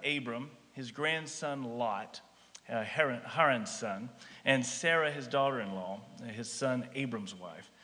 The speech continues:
and set out with them from Ur of Chaldees to the land of Canaan. But when they got as far as Haran,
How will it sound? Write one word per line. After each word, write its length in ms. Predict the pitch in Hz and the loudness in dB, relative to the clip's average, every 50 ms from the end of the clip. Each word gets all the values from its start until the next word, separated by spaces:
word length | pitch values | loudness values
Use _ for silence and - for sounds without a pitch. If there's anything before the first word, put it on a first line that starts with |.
| - - - | -20 -14 -8
and 160 | - 127 127 | -6 -4 -4
set 260 | 123 - - 180 185 190 | -2 4 6 8 10 10
out 280 | 196 196 190 190 170 | 10 8 8 4 0
with 100 | 175 165 | 0 2
them 360 | 147 139 139 135 127 131 127 123 - - - - - - - - _ - | 4 4 4 4 2 0 -4 -6 -10 -16 -18 -20 -20 -20 -20 -20 _ -6
from 380 | - 139 131 123 120 120 107 - - - - | 0 2 4 4 4 4 2 -2 -6 -4 0
Ur 360 | 170 175 170 170 175 175 170 | 2 4 6 6 6 6 4
of 380 | 165 151 - - - - - - | 2 -2 -8 -14 -18 -20 -12 -8
Chaldees 600 | - - 151 139 135 131 135 135 131 127 123 120 | -2 2 2 2 2 0 0 0 0 0 0 -2
to 120 | - - 120 | -4 -4 -4
the 120 | 120 113 | -2 -2
land 280 | 110 113 117 113 113 107 | 0 0 0 0 -2 -4
of 120 | 101 - | -6 -10
Canaan. 560 | - - - - 139 127 113 98 87 85 85 - - - - - - - - - - - - - | -10 -10 -8 -4 -4 -2 -2 -4 -6 -8 -12 -14 -18 -20 -20 -20 -20 -20 -18 -18 -18 -14 -4 -2
But 120 | 160 156 | 0 2
when 100 | 170 170 | 4 4
they 120 | 165 165 | 4 2
got 480 | 151 135 131 160 185 214 226 214 - - | 0 2 8 10 10 10 10 8 4 -2
as 140 | 175 170 - | -4 -4 -4
far 420 | - - 165 156 156 156 156 - - | -2 0 4 4 6 6 4 2 0
as 160 | 135 131 127 | -2 -4 -2
Haran, 460 | 139 143 143 143 139 139 143 139 135 | -2 0 2 4 4 4 2 2 -2